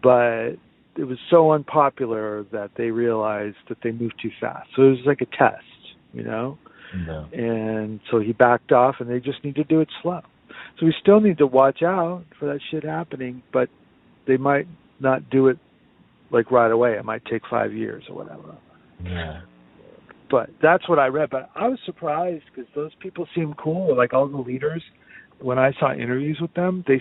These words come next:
Speaker 1: seemed really cool. But, um, I guess, I guess some of them were infiltrators from the beginning.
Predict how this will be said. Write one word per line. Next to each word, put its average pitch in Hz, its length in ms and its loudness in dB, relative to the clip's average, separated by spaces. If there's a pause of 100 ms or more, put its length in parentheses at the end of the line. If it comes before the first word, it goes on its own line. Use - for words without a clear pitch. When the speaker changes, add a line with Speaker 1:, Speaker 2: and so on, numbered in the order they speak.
Speaker 1:
seemed 135 200 -4
really 120 320 0
cool. 107 440 -4
But, 110 260 -2 (600)
um, 110 460 -6 (180)
I 120 80 2
guess, 127 340 6 (640)
I 127 80 -6
guess 135 320 0
some 139 140 -2
of 139 100 0
them 131 180 0
were 123 320 2
infiltrators 110 640 -6 (600)
from 131 160 -6
the 120 80 -4
beginning. 123 440 -6